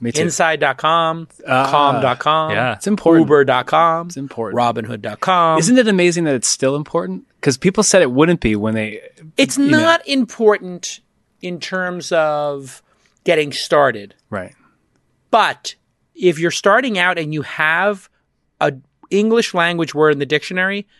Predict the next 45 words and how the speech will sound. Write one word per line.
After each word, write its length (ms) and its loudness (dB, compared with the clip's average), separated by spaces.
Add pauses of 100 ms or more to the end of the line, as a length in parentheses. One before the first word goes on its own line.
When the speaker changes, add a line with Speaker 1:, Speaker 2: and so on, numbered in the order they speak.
(140)
Speaker 2:
you 140 -4
will 120 4
get 180 0
twice 320 -2
as 60 -10
many 200 -4
meetings, 540 -8
and 180 -6
V 260 -8
Cs 460 -8
and 100 -6
investors 640 -4
and 300 -6 (320)
founders, 720 -4 (240)
I'm 100 0
sorry, 160 0 (280)
customers 600 -6 (360)
will 140 2
feel 440 0 (120)
fifty 800 -4
to 160 -4
a 40 0
hundred 280 -8
percent 260 -6
more 100 -8
confident 500 -10
in 80 -8
your 100 0
ability. 500 2 (180)
Speaker 1:
Exactly. 500 -4
Speaker 2:
Because 200 -6
it's 100 -2
so 160 4
hard 160 2
to 60 -2
get. 300 -2 (200)
Speaker 1:
That's 200 -12
why 80 -6
we 100 -10
did 160 -12
it. 120 -18
Speaker 2:
So 140 -2
I 60 4
wouldn't 260 0
stop 580 -2